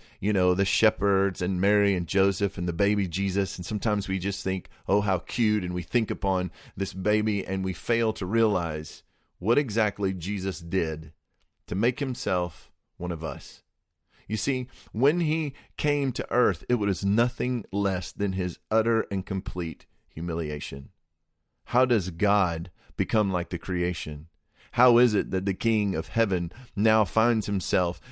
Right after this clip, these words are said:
needing to be carried and fed by a teenage girl? When we think of Jesus not holding on to his equality with God and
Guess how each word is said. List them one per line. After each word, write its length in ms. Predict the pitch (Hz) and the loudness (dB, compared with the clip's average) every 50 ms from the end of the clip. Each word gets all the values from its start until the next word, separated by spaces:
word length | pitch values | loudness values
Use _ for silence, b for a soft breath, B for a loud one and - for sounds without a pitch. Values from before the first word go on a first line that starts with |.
| B B | B B
needing 320 | 90 107 117 117 113 107 98 | 2 2 4 4 2 0 -2
to 80 | - | -4
be 160 | 92 92 95 90 | -2 -2 -2 -4
carried 580 | - - - 123 117 113 107 98 92 85 - - | -2 -2 0 2 2 2 2 2 0 -2 -4 -6
and 160 | 98 92 85 | -6 -6 -6
fed 380 | - - 117 104 95 90 85 82 | -4 0 0 2 2 2 0 -4
by 180 | 87 87 87 | -6 -6 -6
a 40 | 87 | -6
teenage 500 | - - 107 107 101 90 87 85 80 80 | -6 -6 -6 -4 -4 -4 -4 -4 -6 -8
girl? 460 | 78 98 95 92 87 82 78 - - _ _ _ _ _ _ _ _ B B B B | -4 -2 0 0 0 -2 -4 -8 -12 _ _ _ _ _ _ _ _ B B B B
When 180 | B 120 143 160 | B 4 4 4
we 120 | 180 185 | 4 2
think 260 | 165 - 147 147 139 - | 2 0 -2 -2 -2 -2
of 120 | 107 98 | -4 -4
Jesus 680 | 92 90 120 139 139 131 101 92 90 90 90 - - B B B B | -4 -4 -4 -4 -4 -4 -2 -2 -2 -2 -2 -4 -8 B B B B
not 360 | - 95 110 120 135 139 123 | -4 0 0 2 2 2 0
holding 480 | 113 107 131 139 139 131 120 113 107 104 | 0 0 2 2 2 2 0 0 -2 -4
on 460 | - 110 120 120 117 107 101 95 92 95 | -2 -2 0 2 2 2 0 0 -2 -2
to 120 | - 90 | -2 -2
his 160 | 95 104 87 | -2 -2 -2
equality 500 | 101 85 - - 110 110 104 101 95 95 | -4 -4 0 2 2 4 4 2 0 -2
with 260 | 92 92 90 - - | -2 -2 -4 -4 -4
God 300 | 85 104 101 101 98 90 | -2 0 0 0 0 0
and 120 | 87 87 | -2 -4